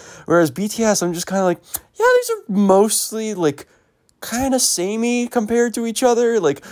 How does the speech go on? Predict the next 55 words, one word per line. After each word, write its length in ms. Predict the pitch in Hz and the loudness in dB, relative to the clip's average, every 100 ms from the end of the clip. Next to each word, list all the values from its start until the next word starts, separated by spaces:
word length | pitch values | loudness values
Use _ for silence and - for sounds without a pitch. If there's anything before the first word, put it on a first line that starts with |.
| - 180 170 | -18 -16 -6
th-, 0 | |
th-, 360 | 175 202 208 190 | 2 4 4 2
there's, 180 | 220 226 | 2 2
like, 160 | 226 | -2
two, 680 | - 269 277 262 226 190 - - | -2 -2 0 0 -2 -6 -14 -8
two 160 | 254 | -4
or 120 | 247 240 | -2 -2
three 220 | 202 190 | 2 4
of 60 | |
them 140 | 151 135 | 4 2
where 140 | 139 | 0
I'm 60 | 135 | 0
like, 160 | 131 - - _ 440 | -2 -6 -20 _ 0
yeah, 100 | 370 | 2
I 80 | 359 | 2
can 160 | 339 | -2
see 260 | - 202 165 | -2 -2 0
their 140 | 147 | 0
kinda 320 | - - 131 | 0 -2 -2
deal. 580 | 117 120 120 123 135 151 | -2 -4 -2 0 0 0
Like, 300 | 151 123 123 - _ - | 2 0 -2 -14 _ -10
I 80 | 156 | -8
get 260 | 156 214 240 | 0 4 4
it. 200 | 262 247 | 2 0
It's, 280 | - - - | -6 -6 -10
it's 200 | 175 - | -8 -4
interesting. 760 | 226 233 233 - 240 247 240 240 - - - - | -4 -4 -8 -6 -4 -4 -4 -8 -14 -20 -10 -6
And, 140 | 214 | 0
like, 260 | 226 220 - _ | 0 -2 -10 _
the 60 | 240 | -2
song 360 | - 339 392 | 2 2 2
itself 400 | 320 - 311 269 | -2 0 0 0
is, 100 | 127 | -4
like, 120 | 135 - - - | -12 -14 -20 -20
pretty 300 | - 240 240 | -6 -4 -2
neat. 320 | 185 156 135 107 | -2 -2 -2 -2
I 160 | 123 | 0
like 240 | 170 170 131 | 2 2 2
it. 100 | 120 | 4
<laughs> 760 | 139 147 - - - - - | 4 2 -2 -4 -8 -10 0
I, 100 | 196 | 2
I, 120 | 185 | 2
I 60 | 185 | 0
just 240 | 165 - | -2 -2
find 200 | 214 220 | 0 0
it 60 | 214 | 0
very 280 | 165 190 180 | -4 -4 -4
jarring 680 | 120 139 127 151 170 165 151 | -2 2 4 4 0 -4 -4
when, 160 | 135 | 0
like, 300 | 131 127 - - - - | 0 0 -4 -16 -14 -14
one 400 | - 143 147 165 | -10 -4 2 2
of 80 | 175 | 2
them 120 | 160 151 | 0 0
is 120 | 131 | -4
like, 180 | - | -6